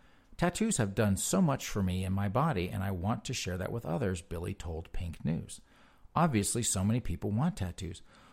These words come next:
but tattoo shops can be inaccessible and expensive for <laughs> queer people. I guess tattoo shops are like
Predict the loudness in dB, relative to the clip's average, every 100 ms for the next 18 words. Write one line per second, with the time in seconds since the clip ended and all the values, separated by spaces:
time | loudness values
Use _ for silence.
0 | -6 -4 0 2 2 4 4 4 0 -2
1 | -2 0 0 -2 2 4 4 2 0 0
2 | -4 -4 -4 -4 -2 4 6 4 0 -6
3 | -6 -2 6 6 4 -8 -10 -12 -18 -20
4 | -20 _ _ _ _ 2 6 6 6 2
5 | 2 2 4 4 4 2 2 -2 -8 -2
6 | 0 2 2 -2